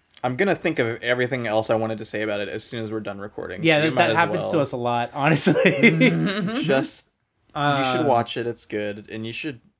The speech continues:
Speaker 1: uh,
Speaker 3: It should be appreciated.
Speaker 1: You
Speaker 3: Happy,
Speaker 1: should,
Speaker 2: yeah.
Speaker 3: happy twentieth, Blair Witch, and happy twentieth.
Speaker 2: Twenty years of scaring us.
Speaker 1: Treat it with respect, then watch Scream also.
Speaker 2: And then also, and then watch Book of Shadows, 'cause it's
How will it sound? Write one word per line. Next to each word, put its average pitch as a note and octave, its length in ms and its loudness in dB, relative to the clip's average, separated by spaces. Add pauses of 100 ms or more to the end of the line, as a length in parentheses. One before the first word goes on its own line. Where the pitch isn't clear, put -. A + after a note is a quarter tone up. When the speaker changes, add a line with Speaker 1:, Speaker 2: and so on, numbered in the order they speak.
(400)
Speaker 1:
uh, - 340 -10 (1120)
Speaker 3:
It D#3 100 -18
should E3+ 120 -16
be A3 140 -12
appreciated. C3+ 480 -14 (180)
Speaker 1:
You F3 120 -2
Speaker 3:
Happy, A3 120 0 (120)
Speaker 1:
should, G3 60 -2
Speaker 2:
yeah. C#3+ 260 0 (140)
Speaker 3:
happy E4 280 0
twentieth, G#3+ 520 -4
Blair D3+ 240 -2
Witch, G#3+ 300 -6
and A3 100 -12
happy A#3+ 260 -6
twentieth. A#3 220 -6
Speaker 2:
Twenty G3+ 220 4
years F#3+ 380 4
of B2 80 -10
scaring E3 440 0
us. D3+ 120 0
Speaker 1:
Treat D#3 120 2
it F#3+ 60 4
with G3 140 0
respect, - 720 0
then B2+ 220 -2
watch C#3 360 -2
Scream A2 600 -12
also. - 480 -18 (240)
Speaker 2:
And D3 80 0
then E3 120 4
also, E3+ 260 2
and D#3+ 140 0
then E3 100 2
watch D#3+ 340 2
Book - 140 -2
of B2+ 100 -4
Shadows, A2 460 -2
'cause A2+ 180 -20
it's G#2+ 200 -18